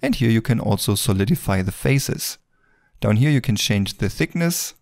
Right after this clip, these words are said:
and make sure when you go into the negative direction to select everything, press Shift N to recalculate the normals so that you don't get any shading issues. Well, that's a thick node.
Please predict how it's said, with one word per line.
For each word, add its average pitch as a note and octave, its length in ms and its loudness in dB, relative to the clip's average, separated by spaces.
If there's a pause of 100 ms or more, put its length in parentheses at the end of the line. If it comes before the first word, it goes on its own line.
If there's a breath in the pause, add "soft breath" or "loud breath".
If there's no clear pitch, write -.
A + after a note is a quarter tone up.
(100)
and A2+ 180 2
make A2+ 120 0
sure C#3+ 180 2
when B2+ 140 4
you A2 80 4
go A2 160 4
into A2 220 0
the G2+ 120 2
negative A2+ 400 2
direction A2 540 2
to A2 140 0
select G2 300 -2
everything, A2 640 0
press - 320 -4
Shift - 320 -2
N A2+ 360 0
to A#2+ 100 0
recalculate A2 840 2
the - 80 0
normals B2 540 2
so - 160 2
that G2+ 180 0
you G2+ 60 2
don't G2+ 200 0
get G2+ 200 -2
any F#2+ 240 0
shading G2 500 0
issues. - 500 -4 (260)
Well, C#3 460 2 (480)
that's - 360 -4
a - 140 -4
thick - 420 -6
node. - 360 2